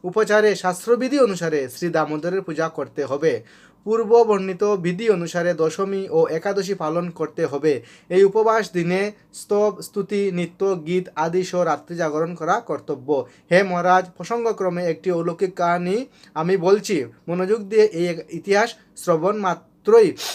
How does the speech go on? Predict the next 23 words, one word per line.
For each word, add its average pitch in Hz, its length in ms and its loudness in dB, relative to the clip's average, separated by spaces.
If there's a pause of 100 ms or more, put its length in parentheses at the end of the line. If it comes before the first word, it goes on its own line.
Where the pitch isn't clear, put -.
(960)
সর্বপাপ 202 840 2 (260)
ক্ষয় 165 280 2
হয়। 139 320 0 (280)
যে 180 240 2
পিতৃপুরুষেরা 214 1000 0 (240)
নিজ 170 200 0
নিজ 214 240 4
পাপে 190 520 2 (240)
অধযোনি 180 540 -2
প্রাপ্ত 165 380 -6
হয়েছে, 160 580 0 (260)
এই 175 260 0
ব্রত 156 440 0
পালনের 180 480 -2 (880)
পুণ্য 247 380 0
ফলে 147 440 0
বিন্দুমাত্র 220 720 -2
তাদেরকে 156 400 -4
দান 156 380 -4
করলে 165 680 -2 (280)
তাদেরও 220 440 2
মুক্তি 175 340 -6
লাভের 147 320 0